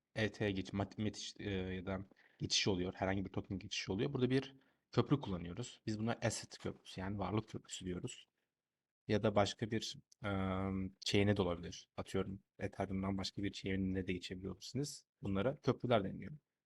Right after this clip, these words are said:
Veya N F T geçişi olabiliyor. Ama gördüğünüz üzere bu kavramların hepsi asset'ler yani değerler,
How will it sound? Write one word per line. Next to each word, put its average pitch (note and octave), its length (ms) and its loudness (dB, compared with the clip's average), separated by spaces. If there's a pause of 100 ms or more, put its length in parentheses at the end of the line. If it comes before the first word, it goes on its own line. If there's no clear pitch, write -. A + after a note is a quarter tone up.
(120)
Veya C3+ 180 6
N B2+ 260 4
F C#3+ 120 -6
T C#3 120 -2
geçişi - 440 -2
olabiliyor. F2+ 460 -2 (580)
Ama D3+ 440 0
gördüğünüz C3 320 6
üzere A#2 220 4
bu C#3 60 -4
kavramların A#2 560 4
hepsi B2+ 460 -4 (600)
asset'ler G2+ 480 0
yani F#2 380 -2
değerler, G2 500 0